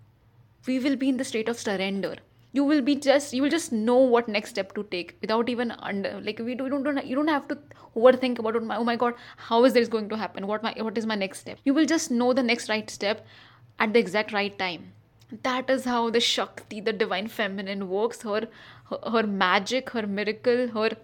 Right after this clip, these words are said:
power is just not comprehensible. And I don't think I can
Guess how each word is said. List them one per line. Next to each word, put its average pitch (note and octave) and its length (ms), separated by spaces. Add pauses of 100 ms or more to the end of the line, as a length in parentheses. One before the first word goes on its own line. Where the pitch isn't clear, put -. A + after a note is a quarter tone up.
(320)
power G#3 420
is A3 320
just A3+ 280
not G#3+ 280
comprehensible. F#3+ 840 (920)
And C4 120
I A3 200
don't A#3 220
think A3 240
I G3+ 340 (320)
can G#3+ 180